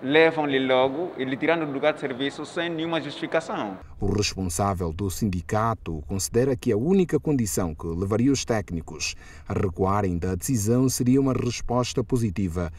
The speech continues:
Speaker 2: por parte da entidade patronal.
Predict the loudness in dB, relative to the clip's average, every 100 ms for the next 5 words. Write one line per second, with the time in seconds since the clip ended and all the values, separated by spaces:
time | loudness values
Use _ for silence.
0 | -16 -10 0 0 2 0 2 0 -4 0
1 | 2 2 0 0 0 -2 0 2 2 -2
2 | -8